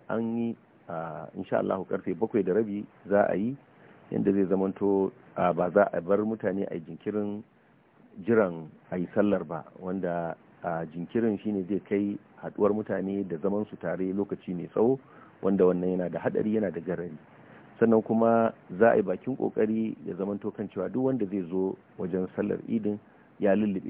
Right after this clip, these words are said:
ya rufe bakinsa da safar baki domin ya killace kansa, kuma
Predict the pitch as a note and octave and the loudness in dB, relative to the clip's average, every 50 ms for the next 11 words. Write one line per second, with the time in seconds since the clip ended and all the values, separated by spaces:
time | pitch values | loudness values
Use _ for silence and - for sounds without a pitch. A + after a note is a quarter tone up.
0 | F2+ F#2 G2 G#2 G#2+ G#2 - G#2 F2 E2 E2 - - G2+ F#2+ - F#2 F2 F2 - | 0 2 4 4 4 2 0 -4 -4 -6 -6 -10 -8 -10 -8 -8 -8 -10 -10 -12
1 | - E2+ - - F#2+ F#2 E2 F2 - - - - G#2+ - - - - - - - | -12 -10 -4 -2 -2 -2 0 -4 -4 -4 -6 -6 -6 -6 -6 -12 -20 -20 -20 -20
2 | - - - - E2+ E2 F2 G2 G2+ G2 F#2 - - A#2+ B2 A2+ - - F2+ - | -20 -14 -8 -2 0 2 4 4 4 4 2 2 2 4 4 4 4 2 0 0
3 | - A#2+ A2 - G#2+ G2 F2+ F#2+ - - - - - - - - - - G2 G2 | 0 0 2 2 2 0 0 -2 -10 -20 -20 -20 -20 -20 -20 -16 -8 -4 -2 2
4 | G2 G2 G2+ G2+ G2 F#2+ F#2+ - | 2 2 4 4 2 2 0 -2